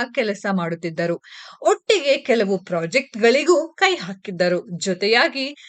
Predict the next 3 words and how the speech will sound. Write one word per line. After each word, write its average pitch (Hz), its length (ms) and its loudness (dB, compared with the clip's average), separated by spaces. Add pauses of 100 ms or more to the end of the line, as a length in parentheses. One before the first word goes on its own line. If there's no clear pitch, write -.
(220)
ಸಮಾಜಮುಖಿ 349 840 2
ಕೆಲಸಗಳಲ್ಲೂ 240 840 2 (160)
ತೊಡಗಿಸಿಕೊಂಡಿದ್ದರು. 175 1040 -2